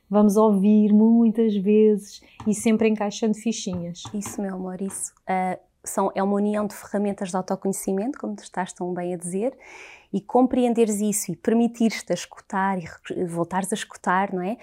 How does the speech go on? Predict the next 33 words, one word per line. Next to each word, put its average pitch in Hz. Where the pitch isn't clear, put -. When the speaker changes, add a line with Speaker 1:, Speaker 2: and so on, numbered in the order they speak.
Speaker 2:
Isso 196
vai 214
fazendo 220
com 220
que 226
desfaças 220
esse, -
começas 208
a 233
olhar 226
para 226
dentro, 208
começas 185
a 196
perceber, 190
não 185
é? 269
Cada 180
vez 175
mais, 190
cada 180
vez 180
mais, 226
e, 262
e 269
seja 294
mais 320
fácil 339
até 226
fazeres 196
o 190
teu 196
trabalho, 170